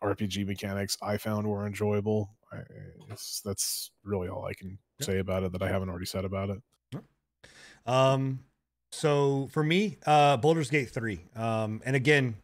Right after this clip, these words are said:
Speaker 2: very early access game, yeah, right, or whatever else. But in my mind, out of all of these games that are here,
Speaker 1: Yeah.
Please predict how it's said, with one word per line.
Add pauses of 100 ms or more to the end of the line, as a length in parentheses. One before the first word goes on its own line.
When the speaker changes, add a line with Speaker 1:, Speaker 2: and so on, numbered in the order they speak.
Speaker 2:
very
early
access
game, (560)
yeah,
right, (120)
or
whatever
else.
But (960)
in
my
mind,
out
of
all
of
these
games
that
are
here, (400)
Speaker 1:
Yeah.